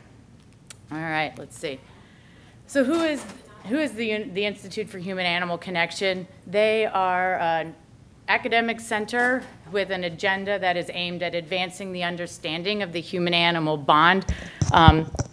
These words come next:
in both individuals and organizations and also within communities. Um, and they do that, they have two main areas of focus. The first is the impact of animals in clinical interventions.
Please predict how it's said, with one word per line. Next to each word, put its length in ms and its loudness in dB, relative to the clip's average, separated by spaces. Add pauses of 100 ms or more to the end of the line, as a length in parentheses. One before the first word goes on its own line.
(220)
in 220 8
both 260 12
individuals 720 8
and 100 2
organizations 800 2
and 240 -4
also 300 0
within 300 0
communities. 800 -2 (400)
Um, 280 -4 (600)
and 140 6
they 100 4
do 220 0
that, 220 2
they 100 2
have 120 -2
two 180 2
main 380 0
areas 380 2
of 100 -8
focus. 520 -4 (360)
The 80 0
first 440 0
is 160 -2
the 180 -4
impact 380 -2
of 60 -4
animals 520 0
in 120 -2
clinical 420 0
interventions. 760 2